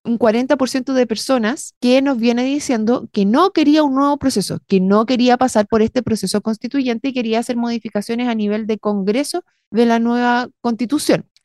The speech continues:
¿Te acuerdas lo que nos decía la academ? La academ nos decía siempre que tenía un piso mínimo de un sesenta por ciento de personas que querían ir por este proceso.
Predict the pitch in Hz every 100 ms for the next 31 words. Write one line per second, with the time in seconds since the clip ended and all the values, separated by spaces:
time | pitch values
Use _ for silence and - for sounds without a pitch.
0 | _ - 180 190 220 220 214 208 196 185
1 | 208 196 190 196 381 - 233 214 202 208
2 | 220 226 226 214 240 240 240 - 311 277
3 | 214 185 190 190 202 208 208 208 - 208
4 | 233 233 208 196 190 185 190 - 214 220
5 | 226 214 - 220 233 214 208 185 - 233
6 | 294 392 - _ _ 220 226 220 226 240
7 | 240 233 - - 240 247 - 214 202 214
8 | - 240 214 196 - - -